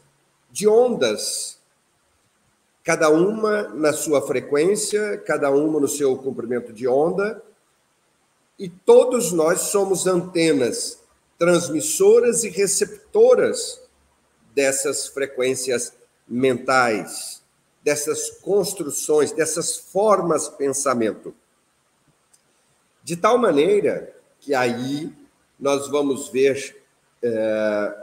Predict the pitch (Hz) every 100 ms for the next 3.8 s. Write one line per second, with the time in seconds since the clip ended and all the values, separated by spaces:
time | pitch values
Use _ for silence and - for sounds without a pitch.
0 | - _ - 113 117 113 107 - 123 143
1 | 135 - 104 120 123 120 113 - 131 123
2 | 113 113 107 120 120 110 117 110 113 113
3 | 117 117 113 110 113 110 - -